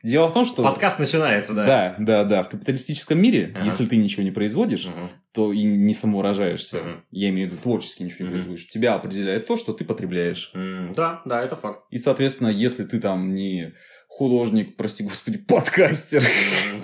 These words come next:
Speaker 2: <laughs> Сценарист
Speaker 1: ху-,
Speaker 2: комиксов.
Speaker 1: художник, подкастер, сценарист, там, э,
Speaker 2: Мгм.
Speaker 1: кто-то, что-то еще, если ты
Speaker 2: Мгм.
Speaker 1: просто, ну, обычный чел,
Speaker 2: Мгм.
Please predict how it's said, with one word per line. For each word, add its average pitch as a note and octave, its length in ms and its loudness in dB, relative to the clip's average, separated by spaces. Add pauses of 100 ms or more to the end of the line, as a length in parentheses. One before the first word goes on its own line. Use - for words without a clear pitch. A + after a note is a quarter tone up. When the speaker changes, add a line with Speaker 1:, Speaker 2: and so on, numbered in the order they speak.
Speaker 2:
<laughs> F3 1120 0
Сценарист C3+ 340 -4
Speaker 1:
ху-, - 60 -14
Speaker 2:
комиксов. B2 280 -6
Speaker 1:
художник, C#3+ 420 0
подкастер, C3 440 -2
сценарист, A#2+ 480 -4
там, F#2+ 420 -6
э, F2+ 320 -6
Speaker 2:
Мгм. F2+ 260 -6
Speaker 1:
кто-то, A2 280 -6
что-то - 300 -8
еще, C3+ 260 0
если - 180 0
ты A2 40 -6
Speaker 2:
Мгм. - 60 -8
Speaker 1:
просто, - 240 -2
ну, A#2 120 2
обычный G2+ 380 -2
чел, F#2 420 -4
Speaker 2:
Мгм. F2+ 240 -10